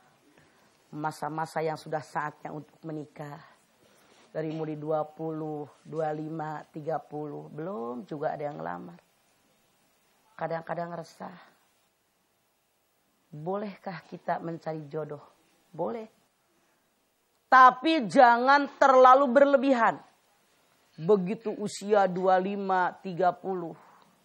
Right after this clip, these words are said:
Uh, pontang-panting ke sana kemari.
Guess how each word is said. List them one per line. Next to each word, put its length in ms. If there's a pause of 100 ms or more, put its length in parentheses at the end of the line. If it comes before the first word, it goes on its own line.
(260)
Uh, 640 (160)
pontang-panting 1120
ke 160
sana 240
kemari. 320